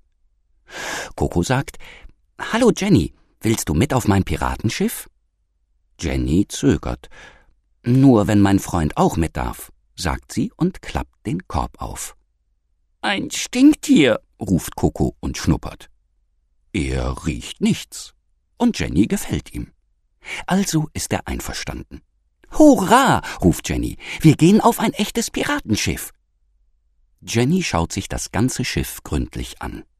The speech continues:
Als sie das Bett entdeckt, ruft sie, "Daraus bauen wir was Schönes." "Aber wir brauchen doch ein Bett", wendet Koko ein. "Schnick, schnack", sagt Jenny und schleppt das Bett an Deck.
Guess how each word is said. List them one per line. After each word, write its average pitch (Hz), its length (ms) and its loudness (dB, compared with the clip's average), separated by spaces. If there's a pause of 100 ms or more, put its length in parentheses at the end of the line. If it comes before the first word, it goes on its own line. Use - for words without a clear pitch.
(880)
Als 85 260 -2
sie 64 160 -4
das - 240 -8
Bett - 220 -6
entdeckt, - 420 -4
ruft 85 320 0
sie, 151 220 2 (680)
"Daraus 190 340 0
bauen 69 320 -4
wir 64 140 -6
was - 140 -6
Schönes." - 500 -6 (960)
"Aber 127 540 -2
wir 117 260 0
brauchen 226 540 4
doch 123 240 -2
ein 107 380 4
Bett", - 340 -8 (240)
wendet 69 380 -2
Koko - 320 -4
ein. - 340 -12 (560)
"Schnick, - 340 -2
schnack", 90 580 0
sagt 67 320 -10
Jenny 62 360 -8 (280)
und 220 160 0
schleppt - 420 -6
das - 180 -4
Bett - 200 -10
an 143 120 2
Deck. - 260 -12